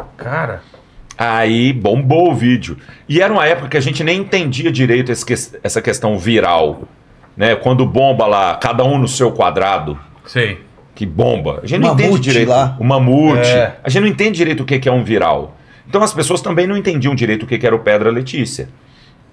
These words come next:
Speaker 2: É uma banda de zoeira, é uma música só que eles fizeram, entendeu? Porque
Speaker 1: São
Speaker 2: as
Speaker 1: atores,
Speaker 2: É,
Speaker 1: é.
Speaker 2: ninguém entendia nada. Aí veio, veio, a gente recebeu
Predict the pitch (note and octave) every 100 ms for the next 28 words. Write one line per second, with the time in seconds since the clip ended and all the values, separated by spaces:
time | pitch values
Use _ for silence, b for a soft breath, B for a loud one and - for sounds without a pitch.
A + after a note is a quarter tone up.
0 | _ - C3 E2 C#2+ A#2 B2+ G2 - F2
1 | G#2+ C3+ G#2 G2 F#2+ B2+ B2+ - F#2 -
2 | G#2+ A2+ F#2 - F2 D#2 G#2 A#2 F#2+ F#2+
3 | F2 A2+ - C3+ C#3 B2+ C3+ C#3+ E3 C#3+
4 | A2+ A2 G2+ A#2+ B2+ A2 F#2+ B2 E3+ G#3
5 | F#3 C#3 D3+ A2 E2 - - b b b
6 | b b b b D3+ D#3 E3 F#3 C#3+ B2
7 | A2+ A2 - G#2 G#2+ G2 A2+ A2 A2 G#2+
8 | A#2+ -